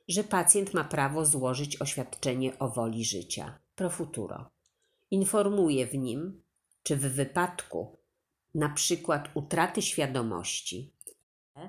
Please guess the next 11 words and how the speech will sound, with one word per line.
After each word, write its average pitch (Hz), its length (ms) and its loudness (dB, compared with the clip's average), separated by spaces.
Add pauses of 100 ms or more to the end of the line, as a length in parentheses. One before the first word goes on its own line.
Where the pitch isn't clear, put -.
(400)
aby 170 260 4
podtrzymywano 170 1000 2
jego 151 300 2
życie, 113 500 -4 (380)
nawet 143 640 2 (320)
jeżeli 175 580 2 (240)
nie 160 200 2
będzie 196 460 2
szansy 143 460 4
na 139 120 2
poprawę. 110 680 -4